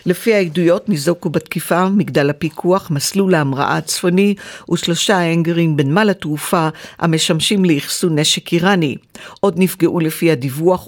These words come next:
אולמות המשמשים קצינים ואנשי מודיעין מאיראן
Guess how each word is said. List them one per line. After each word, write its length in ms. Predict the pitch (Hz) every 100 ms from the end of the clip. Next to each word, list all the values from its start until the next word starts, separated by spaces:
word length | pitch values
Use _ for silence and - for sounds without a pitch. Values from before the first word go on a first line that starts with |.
| -
אולמות 540 | 170 151 151 240 - - _ -
המשמשים 580 | 160 160 165 156 185
קצינים 500 | 160 - - 156 185 170
ואנשי 380 | 147 131 202
מודיעין 580 | 175 156 117 - 156 156
מאיראן 500 | 143 131 135 180 185